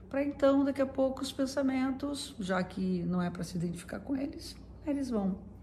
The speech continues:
saindo e a gente vai entrando numa espécie de silêncio.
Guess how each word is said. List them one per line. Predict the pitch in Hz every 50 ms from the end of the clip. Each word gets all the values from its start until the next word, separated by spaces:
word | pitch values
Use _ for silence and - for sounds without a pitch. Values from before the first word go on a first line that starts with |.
| - - - - - - - -
saindo | - - - 233 269 240 208 190 196 190 185
e |
a | 185 175
gente | 165 180 180 156
vai | 170 175 175
entrando | 175 160 - 156 151 147 151 151 151 147 156 156 156 156 - - - - - - -
numa | - 160
espécie | 165 165 - - 175 147 143 143 - 147
de | 131 135
silêncio. | 135 - - 143 120 - - - - - - -